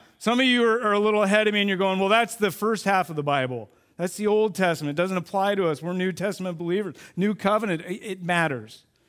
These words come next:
So real quick, and if you want more, you need to talk to Jerry 'cause he can explain it better. But there's three kind of laws in the Old Testament. There's civil laws re-, related to the nation of Israel. There's ceremonial laws that relate to the temple,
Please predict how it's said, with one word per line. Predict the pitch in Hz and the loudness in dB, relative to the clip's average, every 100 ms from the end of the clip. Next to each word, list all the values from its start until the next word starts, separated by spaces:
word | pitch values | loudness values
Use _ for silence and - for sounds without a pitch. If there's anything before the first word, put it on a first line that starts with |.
| _ _ _ | _ _ _
So | - 202 196 | 0 0 2
real | 202 254 | 2 2
quick, | - 226 226 | 2 2 2
and | 202 | -2
if | 160 | -2
you | 208 | 0
want | 214 190 | 0 0
more, | 208 214 | 0 2
you | 202 | 2
need | 196 190 | 0 -2
to | |
talk | 170 208 196 | -2 0 0
to | 175 | -4
Jerry | 143 170 180 214 | -4 0 2 0
'cause | 208 156 | -2 -6
he | 175 | -6
can | 202 | -6
explain | 175 139 180 175 | -6 -6 -8 -6
it | 151 | -2
better. | 160 196 226 - - | 0 0 -4 -10 -8
But | 175 175 | -4 0
there's | 190 | -2
three | - 233 254 | -2 -2 0
kind | 226 233 | 2 2
of | 220 | 2
laws | 208 208 214 185 | 2 4 2 0
in | 190 | -2
the | |
Old | 190 185 | -2 -2
Testament. | 185 175 160 131 113 - _ _ _ _ _ | 0 -2 -2 -8 -10 -18 _ _ _ _ _
There's | 151 160 | -6 -4
civil | - 240 262 240 | 0 0 2 2
laws | 180 170 170 180 | 2 4 2 0
re-, | 180 190 | -2 -2
related | 170 180 185 190 | 0 2 4 2
to | 185 | -2
the | 175 | -4
nation | 175 175 170 180 | 0 0 -2 -4
of | 175 | -2
Israel. | 165 147 143 143 180 _ _ _ _ | -2 -2 -2 -4 -8 _ _ _ _
There's | 170 170 | -2 -2
ceremonial | - 220 214 196 233 277 247 180 | 0 0 2 2 0 2 2 2
laws | 160 165 175 | 2 2 2
that | 196 | -2
relate | 180 180 185 180 | 0 2 2 -2
to | 156 | -6
the | 151 | -8
temple, | - 208 233 156 139 | -2 -2 -2 -4 -6